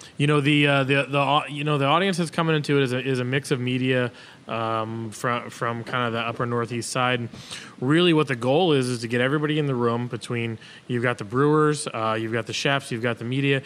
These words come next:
and it's just to have, uh, throw it all on the table, honest conversation about what's happening in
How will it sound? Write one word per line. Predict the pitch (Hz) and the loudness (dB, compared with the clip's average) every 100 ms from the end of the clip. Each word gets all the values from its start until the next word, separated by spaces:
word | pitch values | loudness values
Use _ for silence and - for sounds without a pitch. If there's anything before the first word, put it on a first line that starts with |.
| - - - | -10 -18 -6
and | 117 | -2
it's | 120 110 | -2 -2
just | 139 156 | -2 0
to | 165 | 0
have, | 135 131 127 120 - - - | 0 0 0 -2 -6 -20 -8
uh, | 113 110 110 | -4 -2 -2
throw | 107 - 139 147 | -4 0 2 2
it | |
all | 143 143 | 2 2
on | 139 | 0
the | 131 | -2
table, | 131 120 120 110 - - - | -2 0 -2 -4 -12 -14 -2
honest | 127 143 156 - | 2 2 0 0
conversation | 156 147 143 139 120 117 123 120 - | 0 0 -2 -2 -2 -2 -4 -8 -8
about | 107 117 110 | -4 -4 -2
what's | 113 139 139 | -2 -2 -2
happening | 139 127 120 123 120 117 - - - - | -2 -2 -2 -4 -4 -6 -10 -20 -14 -6
in | 127 120 113 113 | -4 -4 -4 -8